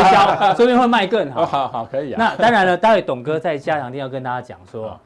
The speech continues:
Speaker 1: 这个有喊有生意，因为现在有人说陆股啊，就 A 股呢，要进入主升段，是真的还假的？董哥在加强店跟我们做一个分享。
Speaker 2: 好，好。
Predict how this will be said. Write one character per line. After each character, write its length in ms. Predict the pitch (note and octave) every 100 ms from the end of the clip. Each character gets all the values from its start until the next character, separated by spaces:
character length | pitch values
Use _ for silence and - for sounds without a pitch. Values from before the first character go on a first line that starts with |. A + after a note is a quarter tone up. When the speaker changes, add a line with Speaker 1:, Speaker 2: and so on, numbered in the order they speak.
| _ _ -
Speaker 1:
这 80 |
个 180 | F#3 F3+
有 200 | D#3+ A3+
喊 180 | A3+ F#3+
有 160 | E3 A#2+
生 200 | D#3 D3
意， 80 | D3
因 120 | A3+
为 220 | G3 - _
现 180 | - G3+
在 120 | F#3+
有 120 | C3+
人 80 | C#3
说 300 | E3 F3 - _ _ _ -
陆 260 | C4 C#4
股 200 | C3 B2+
啊， 100 | G2 -
就 100 | F3+
A 200 | A3 C4
股 200 | - D3
呢， 220 | C#3 C#3+ D3 _ _ _
要 120 | G#3+
进 220 | F#3+ G#3+ F#3+
入 100 | E3
主 220 | C3 G#2
升 180 | C#3+ B2+
段， 220 | C3+ G2
是 100 | F3
真 260 | - G3+
的 60 | F3
还 80 | C3+
假 220 | B2+ G2
的？ 200 | F#2+ F#2
董 140 | A#2 A#2+
哥 140 | D#3
在 140 | D#3 D#3
加 140 | D3+
强 60 | C3+
店 100 | B2+
跟 80 |
我 40 | B2+
们 80 | G#2
做 200 | C3 A#2
一 60 |
个 220 | A2+ A2 F#2
分 200 | C#3 C#3
享。 120 | A2
Speaker 2:
好， 60 |
好。 60 | _